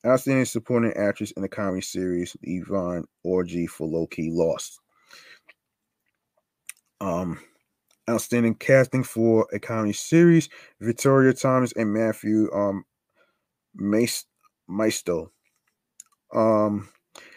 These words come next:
yes, Primetime Creative Arts Emmy Awards.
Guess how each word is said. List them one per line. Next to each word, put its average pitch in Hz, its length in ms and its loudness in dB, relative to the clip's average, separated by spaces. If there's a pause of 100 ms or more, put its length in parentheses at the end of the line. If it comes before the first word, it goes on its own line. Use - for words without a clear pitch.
(1200)
yes, 104 680 0 (140)
Primetime 131 720 4 (240)
Creative 120 420 4 (140)
Arts 113 340 4
Emmy 113 280 0
Awards. 143 840 4